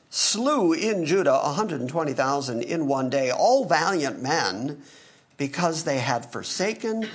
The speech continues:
the Lord God of their fathers. That's why this is happening.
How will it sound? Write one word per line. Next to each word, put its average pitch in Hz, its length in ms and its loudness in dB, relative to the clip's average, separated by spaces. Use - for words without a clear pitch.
the 123 140 -2
Lord 190 640 -2
God 123 600 -4
of 117 160 -10
their 123 100 -4
fathers. 78 600 -10
That's 156 180 -6
why 262 220 -2
this 165 180 -8
is 170 120 -12
happening. - 580 -10